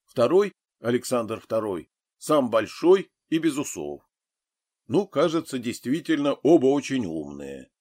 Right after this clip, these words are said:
Что тут такого? Ведут себя совершенно просто, весёлые. А Марии Борисовне она уже давно доверяла. И Сковородникова рассказала троим собеседникам про своё удивительное приключение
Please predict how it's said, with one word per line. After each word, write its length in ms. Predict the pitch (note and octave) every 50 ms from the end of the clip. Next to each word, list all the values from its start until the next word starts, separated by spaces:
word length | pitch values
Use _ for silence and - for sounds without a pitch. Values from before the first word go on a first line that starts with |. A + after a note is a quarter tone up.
| _ _ _
Что 220 | - - G3+ F3+
тут 200 | - A#2 G2 -
такого? 520 | - G#2+ - - E2+ D2 C#2 C2+ C2+ C2 _ _ _ _ _ _ _ _ _ _ _ _
Ведут 340 | - B2+ C#3 E3 A3 A3+ -
себя 260 | - B2+ B2 D3 E3
совершенно 640 | D#3 - D#3 A2 A2 G2 - - D#3 D#3 C#3 C3+ B2+
просто, 680 | - - F2+ F#2+ E2+ D#2+ D#2 - - - D#2 D2 - - _ -
весёлые. 800 | A#2+ D3 - - - F#2 D#2+ D2 C#2+ C#2+ C#2+ C#2 C#2 C2+ C2+ - _ _ _ _ _ _ _ _ _ _ _ _ _ _ _ _ _ _ _
А 100 | - A#2+
Марии 300 | C3 C#3+ D3+ E3+ E3 C#3+
Борисовне 760 | A2 A2+ A#2 C3 E3+ G3 F#3+ - - F3 D#3+ D#3+ D#3+ D#3 - -
она 240 | - A#2+ D#3 F#3 F3
уже 200 | D#3 A#2+ C#3+ D3
давно 460 | C3+ C3+ C3 A2 F#2+ F2 E2+ D#2+ D#2
доверяла. 760 | D2+ E2 E2 E2 D#2+ D2+ D2+ C#2+ C2+ B1 B1 B1 B1 B1 - _ _ _ _ _ _ _ _ _ _ _ _ _ _ _ _ _
И 140 | - D#3+ D3
Сковородникова 1040 | - - - B2+ A2+ A2+ A2+ C#3+ F#3 G#3 G3 E3+ F3+ F3+ E3+ - F3+ E3 D#3+ D3 B2
рассказала 680 | B2 A#2+ - - - A2 G2 A2 C3+ C#3+ C#3+ C3 B2 A2+
троим 380 | - G#2+ A2+ A2+ A2 G#2 G2+
собеседникам 1040 | - - F#2+ F#2 D#2+ F2+ E2+ - - C#3 E3 F3+ D#3+ F3 F3 C#3+ - E3 D#3+ D3 - _ _ _ _ _
про 140 | - - B2
своё 340 | A2 - - B2 B2+ C#3 C#3
удивительное 800 | B2 A#2+ G#2 G2+ G#2 G#2 C3+ E3+ E3 - C#3+ C3 B2+ B2+ B2+ A#2+
приключение 1080 | - - A#2 A#2 - - G2+ F#2 F2+ - - C#3 D3+ E3 F3 E3+ E3 E3 D#3+ D#3 D3